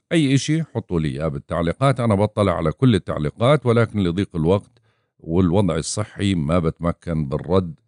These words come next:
على كافة الأسئلة كتابيًا، ولكن ممكن من خلال الحلقات إذا كان الموضوع مهم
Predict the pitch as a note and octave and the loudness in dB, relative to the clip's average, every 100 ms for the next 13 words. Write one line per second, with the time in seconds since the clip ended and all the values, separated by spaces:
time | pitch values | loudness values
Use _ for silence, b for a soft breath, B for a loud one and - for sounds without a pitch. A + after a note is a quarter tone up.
0 | _ - - E2 D#2+ - F2 D#2 - - | _ -18 -8 -2 -2 -2 -4 -4 -8 -12
1 | C2+ C2 - - F#2+ G2 G2 - F2 - | -12 -6 -4 -2 0 2 2 0 -6 -2
2 | D#2+ C#2 F#2+ D2+ D2 C2+ B1+ D#2 F2+ D#2+ | -2 0 0 0 -2 -2 -6 0 0 0
3 | G2+ G2+ D#2 E2+ - D#2+ D2+ - F2+ F2+ | 0 0 2 -2 -2 -2 -2 -2 -2 -2
4 | D#2 - F2 - G#2+ - E2+ D#2+ G#2+ F#2+ | -6 -8 -8 -2 -2 -2 -4 -2 0 0
5 | F2 F2 F2+ A2 G2+ G2 C#3+ E3 | 2 2 2 0 2 4 4 4